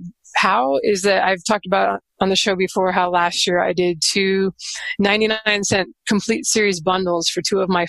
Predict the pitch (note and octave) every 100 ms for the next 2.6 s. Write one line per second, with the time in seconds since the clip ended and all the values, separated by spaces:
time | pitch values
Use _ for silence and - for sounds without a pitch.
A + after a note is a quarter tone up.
0 | - F3 F3 E3+ F3+ - - F3 F3 F3+
1 | F#3+ - F#3+ F#3 F#3 F#3 - - - -
2 | - - F3+ F3 E3+ G3+